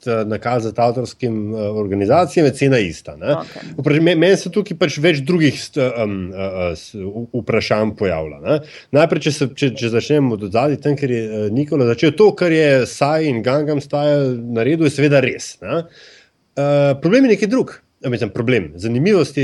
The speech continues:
Speaker 1: je nekje drugje. To je prvi neangleško govoreči komad, ki je prišel na U S Top forty od leta devetnajststo devetinosemdeset dalje. Ergo, a, pač bril-, s-, imamo dobre primere, vendar so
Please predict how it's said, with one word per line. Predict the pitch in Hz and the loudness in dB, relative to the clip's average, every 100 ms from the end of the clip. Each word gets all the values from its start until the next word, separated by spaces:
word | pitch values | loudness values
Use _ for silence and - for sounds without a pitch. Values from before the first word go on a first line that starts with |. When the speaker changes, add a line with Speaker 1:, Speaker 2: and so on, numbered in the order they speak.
| 127 | 0
Speaker 1:
je | 123 | 0
nekje | 123 156 | -2 -2
drugje. | 139 165 156 - | -2 -2 -2 2
To | 208 | 2
je | 175 | 2
prvi | 156 - 254 233 220 160 | 0 0 0 0 -2 -2
neangleško | 147 165 208 214 - 139 123 147 165 - - - 175 | -2 0 0 -2 -2 0 2 0 0 -4 -8 -2 0
govoreči | 131 135 123 123 143 139 143 | 2 2 2 0 0 -2 -6
komad, | - 113 104 175 214 - | -4 -4 -2 -2 -2 -6
ki | - | -4
je | 165 147 | -2 -2
prišel | 123 113 196 208 | -2 0 4 4
na | 180 | 4
U | 120 156 185 | 2 4 2
S | 143 | 0
Top | - 143 | -4 -6
forty | - 175 180 190 185 | -4 -2 0 0 0
od | 127 | 2
leta | 131 170 170 | 4 4 2
devetnajststo | 143 131 147 151 143 - | 0 0 -2 -4 -6 -2
devetinosemdeset | 120 123 117 104 151 143 180 | -2 -2 -4 -4 -2 0 2
dalje. | 208 151 80 65 _ - | 4 2 0 -8 _ 0
Ergo, | 156 143 156 190 - - _ - | 2 4 2 0 -4 -20 _ -12
a, | 139 120 123 113 | -6 -4 -4 -4
pač | 147 - - | -4 -4 -12
bril-, | 147 131 131 151 123 | -4 0 0 0 -4
s-, | - _ _ - | -18 _ _ -4
imamo | 135 185 147 98 - _ _ _ _ | 0 2 2 0 -10 _ _ _ _
dobre | 107 117 123 151 | -4 0 0 -2
primere, | 151 139 175 202 | -2 0 0 0
vendar | 147 185 180 139 | 0 -2 0 -4
so | - 165 175 | -2 0 0